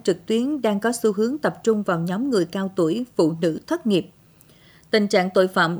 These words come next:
dùng các loại mã độc đánh cắp thông tin, mã hóa dữ liệu của người dùng để chiếm đoạt tài sản lại xuất hiện phổ biến, đặc biệt là giả mạo các ứng dụng trực tuyến tăng cao vào dịp cuối năm nay. Các đối tượng sử dụng câu chuyện ngụy trang hợp lý và bài bản để dẫn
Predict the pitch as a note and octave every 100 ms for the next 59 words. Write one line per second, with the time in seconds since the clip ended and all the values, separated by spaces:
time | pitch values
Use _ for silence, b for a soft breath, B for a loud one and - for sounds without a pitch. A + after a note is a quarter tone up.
0 | E3 G3 F#3 F3 D4+ G3 F3 F3 G#3+ G#3
1 | E3+ - G#3+ B3 D#4+ - A#3 A3 A#3+ A3
2 | G3 F#3+ E3 E3+ G#3 C4+ A#3 F#3 G3 E3
3 | D#3+ F3 F#3+ A3 E3 F3 D#3+ B B B
4 | E3+ D3+ - C#4 C4 F#3 E3 D#3 F3+ D3+
5 | A3 C4+ F#3+ E3 D3+ - D#4 G#3+ D#3 E3
6 | F3 D#3+ G#3 B3 E4+ b b G3 F3+ G3+
7 | F3 F3 D#3+ E3 G3 G#3 D#3 E3 B3+ B3
8 | C#4+ G#3+ D#3+ - E3+ - A3+ D4+ B3 G3+
9 | G3 F#3+ F#3 F3+ E3+ D#3+ E3+ - - A3+
10 | C4 G3 F3+ E3+ - _ _ _ b b
11 | b b b b - C#4 D4 D4 F#3 F#3
12 | G3 G#3+ F3 F3 A3 G#3 F3 F3+ E3 -
13 | G3+ F#3 E3 G3 A3+ C#4+ G3 E3 E3 D#3+
14 | D3+ G#3+ F#3+ G3 E3